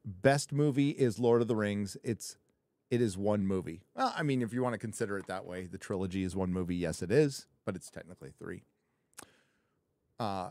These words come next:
it's, I mean, it's my favorite thing. Uh, Lazy Tom. Lazy Tom for five dollars. We, uh, who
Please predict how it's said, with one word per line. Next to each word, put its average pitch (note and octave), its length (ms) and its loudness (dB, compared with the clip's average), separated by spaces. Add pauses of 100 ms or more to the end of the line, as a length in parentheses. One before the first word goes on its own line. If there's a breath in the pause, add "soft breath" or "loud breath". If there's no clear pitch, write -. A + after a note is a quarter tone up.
(120)
it's, D3+ 260 -2 (160)
I A2+ 60 -6
mean, G#2+ 320 -4 (320)
it's - 160 -12
my F2 100 -6
favorite D#2+ 300 -6
thing. E2+ 240 -6 (1160)
Uh, F#2+ 340 -6
Lazy A#2+ 420 0
Tom. A#2+ 420 -4 (2000)
Lazy G#2+ 520 0
Tom F3+ 520 -6
for G#2 120 -6
five A#2 180 0
dollars. A#2 260 2 (400 loud breath)
We, G3+ 200 4 (260)
uh, B2 320 6 (200)
who G3 440 4